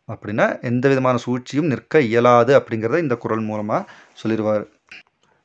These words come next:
சொல்லியிருக்காரு. அதாவது நுண்ணறிவும் நூலறிவும் உடையவனே அமைச்சனாவான் அப்படிங்கிறத இந்த குறள் நமக்கு சொல்லியிருக்கும்.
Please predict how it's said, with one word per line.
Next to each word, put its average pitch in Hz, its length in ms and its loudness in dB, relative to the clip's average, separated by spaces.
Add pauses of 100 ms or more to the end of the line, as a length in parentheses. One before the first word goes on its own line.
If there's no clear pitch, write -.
(200)
சொல்லியிருக்காரு. 104 640 -2
அதாவது 131 300 4
நுண்ணறிவும் 147 560 6
நூலறிவும் 139 720 2
உடையவனே 123 680 4 (140)
அமைச்சனாவான் 117 720 2
அப்படிங்கிறத 107 380 -4
இந்த 143 260 0
குறள் 117 300 2
நமக்கு 113 400 -4 (680)
சொல்லியிருக்கும். 104 580 -4